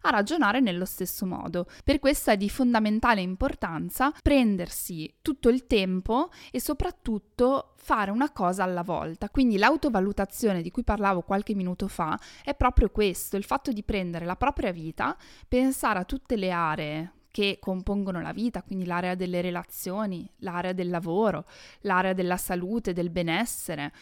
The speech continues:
l'area delle amicizie, eccetera, eccetera, e iniziare a pensare a qual è l'area su cui voglio intervenire primariamente, qual è, diciamo, l'area che voglio migliorare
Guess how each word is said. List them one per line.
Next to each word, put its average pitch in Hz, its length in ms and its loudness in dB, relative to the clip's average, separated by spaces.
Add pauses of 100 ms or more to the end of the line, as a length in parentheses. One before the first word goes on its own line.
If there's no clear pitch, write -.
(200)
l'area 185 380 2
delle 180 240 0
amicizie, 170 840 -6 (380)
eccetera, 226 480 -2
eccetera, 208 720 -6
e 262 120 2
iniziare 269 500 -2
a 175 40 -8
pensare 208 840 -2
a 233 140 -4
qual 320 220 0
è 208 100 2
l'area 190 540 0
su - 220 -10
cui 294 160 0
voglio 208 320 2
intervenire 226 760 2
primariamente, 190 1000 -4 (400)
qual 240 220 4
è, 254 280 4 (100)
diciamo, 208 600 -4
l'area 214 560 0
che 220 140 -8
voglio 185 300 0
migliorare 202 920 2